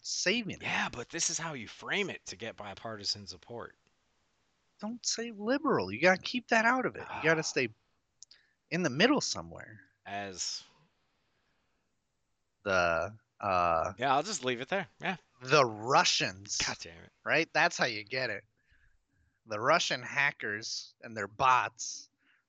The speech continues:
Speaker 1: are stealing all of our American goods. And if you like that,
Speaker 2: Wait, wait,
Speaker 1: well,
Speaker 2: wait.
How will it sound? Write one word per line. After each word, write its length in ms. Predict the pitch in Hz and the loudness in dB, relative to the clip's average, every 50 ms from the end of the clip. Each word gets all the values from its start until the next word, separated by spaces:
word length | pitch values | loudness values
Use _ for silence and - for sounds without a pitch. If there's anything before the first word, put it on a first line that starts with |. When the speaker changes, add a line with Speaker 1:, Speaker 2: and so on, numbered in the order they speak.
| - | -14
Speaker 1:
are 40 | 101 | -12
stealing 400 | - - - - 135 127 131 123 120 | -10 -10 -8 -8 -8 -8 -6 -4 -2
all 160 | 123 123 123 | -2 0 0
of 100 | 117 110 | 0 0
our 160 | 120 120 117 104 | 2 2 2 2
American 640 | 95 104 110 123 131 139 151 - - - 117 107 | 0 0 0 2 4 4 4 2 0 -2 -4 -6
goods. 720 | 104 104 120 147 156 139 113 113 131 139 - - - - - _ _ _ _ _ _ _ _ _ _ _ _ _ | -4 2 4 6 6 6 6 4 0 -6 -8 -6 -6 -8 -12 _ _ _ _ _ _ _ _ _ _ _ _ _
And 80 | - 92 | -12 -12
if 160 | 90 - - | -12 -8 -4
you 160 | 120 151 143 | -2 0 4
like 360 | 139 147 160 170 165 - - - | 6 8 8 6 6 2 -2 -4
that, 240 | 101 95 95 95 | -2 0 0 0
Speaker 2:
Wait, 160 | 135 127 117 113 | 0 -2 -4 -4
wait, 80 | 120 120 | -4 -2
Speaker 1:
well, 200 | 113 123 135 143 | 0 0 0 -2
Speaker 2:
wait. 100 | 139 | -4